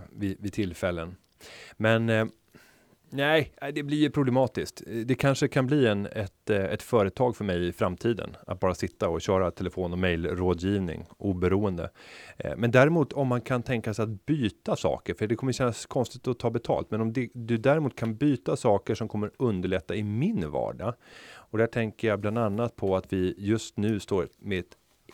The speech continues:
hel-, ja, ett problem. Min fru har åkt iväg till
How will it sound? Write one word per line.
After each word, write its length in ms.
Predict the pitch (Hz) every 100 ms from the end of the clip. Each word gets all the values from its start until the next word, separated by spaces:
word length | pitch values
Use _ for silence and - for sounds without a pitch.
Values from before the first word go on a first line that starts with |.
| - -
hel-, 640 | - - 208 185 110 98 - _ -
ja, 180 | 113 120
ett 140 | -
problem. 440 | - 120 127 78 87 _ - - - - - -
Min 140 | 117
fru 220 | - 135 131
har 180 | 123 113
åkt 320 | 110 - 120
iväg 300 | 110 110 -
till 200 | 101